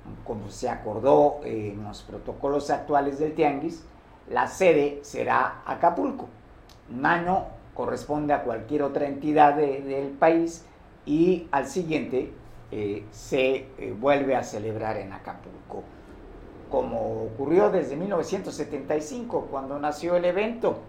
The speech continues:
Y también ahí la gobernadora presentó proyectos, eh, turísticos interesantes que, eh, engloban lo ecológico,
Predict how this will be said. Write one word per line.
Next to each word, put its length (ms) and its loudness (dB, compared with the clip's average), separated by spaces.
Y 480 6
también 400 8
ahí 480 0
la 260 4
gobernadora 760 2
presentó 680 0
proyectos, 880 -2
eh, 340 -2
turísticos 640 -4
interesantes 1000 -4
que, 680 2
eh, 400 -6
engloban 640 6
lo 320 -6
ecológico, 960 2